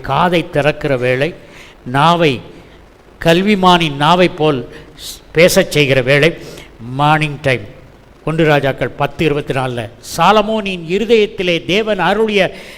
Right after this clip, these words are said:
ஞானத்தை கேட்கிறதற்காக சகல தேசத்தாரும் அவனுடைய முக தரிசனத்தை தேடி ஓடி வந்தார்கள். பேரன்பு முடிவற்றது,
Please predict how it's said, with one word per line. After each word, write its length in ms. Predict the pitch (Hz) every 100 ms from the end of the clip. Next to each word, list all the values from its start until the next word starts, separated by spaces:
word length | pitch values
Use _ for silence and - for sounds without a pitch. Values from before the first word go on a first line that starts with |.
| - -
ஞானத்தை 540 | 165 214 240 240 208 -
கேட்கிறதற்காக 920 | 226 - 233 220 208 - 190 165 156
சகல 420 | 127 - 196 240
தேசத்தாரும் 680 | 220 214 - 214 208 190 185 - - - - -
அவனுடைய 500 | 139 170 170 165 156
முக 260 | 156 196 254
தரிசனத்தை 840 | 240 220 214 196 - 165 131 -
தேடி 320 | 147 196 208
ஓடி 260 | 170 185 190
வந்தார்கள். 540 | 165 147 143 127 123 - - -
பேரன்பு 520 | 240 254 254 233 240
முடிவற்றது, 1000 | 196 233 240 226 226 190 165 165 220